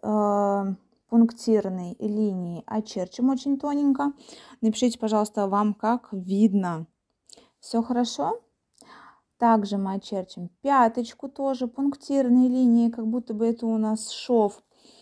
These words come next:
И, э, сделаю такой небольшую, м, линию в зоне, где у нас сгибается ножка. Мгм.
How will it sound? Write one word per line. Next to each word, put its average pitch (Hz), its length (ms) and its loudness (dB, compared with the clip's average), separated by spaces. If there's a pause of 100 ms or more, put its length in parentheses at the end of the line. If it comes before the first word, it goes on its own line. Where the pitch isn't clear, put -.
(440)
И, 240 340 4
э, 208 440 0
сделаю 220 500 2
такой 220 280 -4
небольшую, 226 680 2
м, 202 760 -2
линию 240 680 0 (420)
в 208 200 -6
зоне, 233 420 0
где 202 200 -2
у 214 60 0
нас 208 200 -2
сгибается 190 800 -6
ножка. 170 600 -10 (1200)
Мгм. 180 600 -2